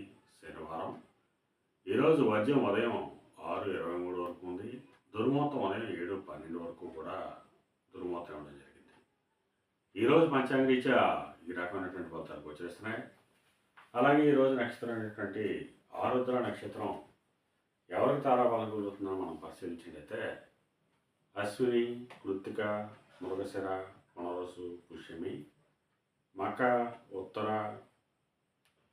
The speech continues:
చిత్త, విశాఖ, అనురాధ,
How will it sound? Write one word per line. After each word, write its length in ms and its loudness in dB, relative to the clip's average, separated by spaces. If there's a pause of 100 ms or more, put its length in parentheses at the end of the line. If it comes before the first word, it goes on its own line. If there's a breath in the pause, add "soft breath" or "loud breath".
(580)
చిత్త, 280 -10 (1700)
విశాఖ, 440 -4 (220)
అనురాధ, 400 -6